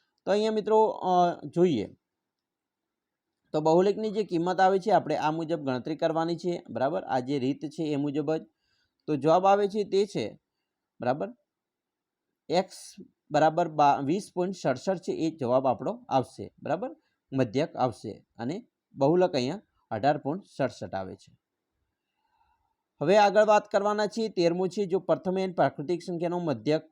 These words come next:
એસ એન ભાગ્યા ક્યુ હોય તો એન શોધો.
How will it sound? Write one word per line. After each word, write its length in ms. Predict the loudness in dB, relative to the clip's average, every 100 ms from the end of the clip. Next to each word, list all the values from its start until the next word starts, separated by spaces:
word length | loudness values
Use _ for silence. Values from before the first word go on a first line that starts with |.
| _
એસ 240 | -12 -6 -4
એન 240 | -4 -6 _
ભાગ્યા 380 | -8 -6 -2 -2
ક્યુ 320 | -2 -2 -2
હોય 260 | 0 0 -2
તો 280 | -2 -6 -6 -6
એન 180 | -4 -4
શોધો. 420 | -4 -8 -10 -16